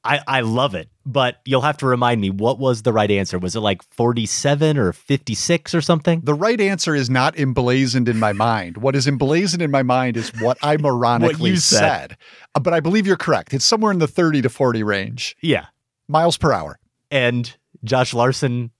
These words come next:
Speaker 1: submitted what?
Speaker 2: Two hundred and eight. Miles per hour.
Speaker 1: Two hundred and eight. So good. <laughs>
Speaker 2: So at this
Speaker 1: I mean
Speaker 2: point, uh, let's clarify, as if it's not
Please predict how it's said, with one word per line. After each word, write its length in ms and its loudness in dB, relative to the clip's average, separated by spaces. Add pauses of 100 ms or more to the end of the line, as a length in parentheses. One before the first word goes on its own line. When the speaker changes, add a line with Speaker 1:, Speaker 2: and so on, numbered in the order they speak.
(140)
Speaker 1:
submitted 460 2
what? 240 -4 (720)
Speaker 2:
Two 200 2
hundred 500 0 (100)
and 140 0
eight. 240 -2 (520)
Miles 160 2
per 80 4
hour. 120 4
Speaker 1:
Two 100 2
hundred 80 6
and 260 4
eight. 60 -8 (880)
So 340 2
good. 440 2
<laughs> 60 -20 (1300)
Speaker 2:
So 160 2
at 120 0
this 160 2
Speaker 1:
I 40 4
mean 240 2
Speaker 2:
point, 320 0 (160)
uh, 140 0 (180)
let's 240 0
clarify, 520 2
as 280 0
if 120 2
it's 120 -4
not 220 0